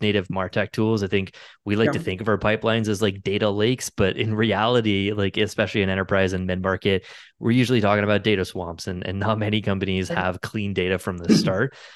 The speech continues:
Speaker 1: Of those that maybe, you know, larger companies with sophisticated data teams, with cleanup pipelines,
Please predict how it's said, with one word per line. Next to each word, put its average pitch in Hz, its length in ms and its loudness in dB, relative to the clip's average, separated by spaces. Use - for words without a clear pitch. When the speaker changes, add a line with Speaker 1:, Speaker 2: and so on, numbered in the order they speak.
Speaker 1:
Of 131 220 4
those 131 340 4
that 101 320 2
maybe, 101 500 2
you 107 80 -2
know, 92 160 -2
larger 98 320 2
companies 92 540 -2
with 101 280 0
sophisticated 98 680 -2
data 92 180 0
teams, 90 480 -6
with 95 180 0
cleanup 95 360 -4
pipelines, 92 600 -2